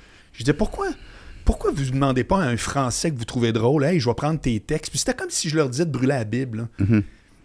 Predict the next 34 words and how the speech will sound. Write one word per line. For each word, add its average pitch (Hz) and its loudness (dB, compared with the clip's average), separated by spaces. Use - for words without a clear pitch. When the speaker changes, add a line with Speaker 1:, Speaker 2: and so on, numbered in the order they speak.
Speaker 1:
Pourquoi 330 4
là, 226 4
un 139 0
anglophone 127 0
ici 151 0
de 135 2
Montréal, 123 0
il 139 -2
peut 156 6
pas 170 8
swinguer 170 4
ses 131 2
textes 160 0
ou 135 -2
whatever ? 131 2
Pourquoi 151 2
les, 156 2
ça - 0
a - 4
toujours 139 4
l'air 156 4
d'une 127 2
chasse 131 0
gardée 127 0
entre 143 2
humoristes ? 123 0
Speaker 2:
<laughs> - -14
Well, 170 8
c'est - 2
quelque - 0
chose - 2
assez, 135 4
euh, 101 6
delicate. 117 4